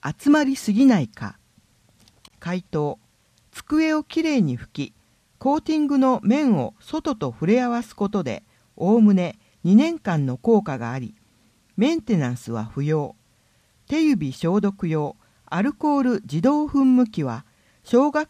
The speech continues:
校合計二十個、中学校合計八個、幼稚園合計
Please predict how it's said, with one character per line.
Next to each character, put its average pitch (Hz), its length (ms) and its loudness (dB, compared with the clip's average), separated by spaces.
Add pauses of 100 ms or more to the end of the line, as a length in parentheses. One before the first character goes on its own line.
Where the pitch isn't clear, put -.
校 139 320 -4
合 202 260 2
計 208 340 -2
二 156 180 0
十 220 140 0
個、 214 340 -12 (600)
中 277 280 2
学 311 280 -4
校 139 280 -4
合 190 260 2
計 180 360 -8
八 - 320 -12
個、 - 240 -8 (680)
幼 196 160 4
稚 311 220 -4
園 214 280 0
合 160 220 0
計 170 320 -8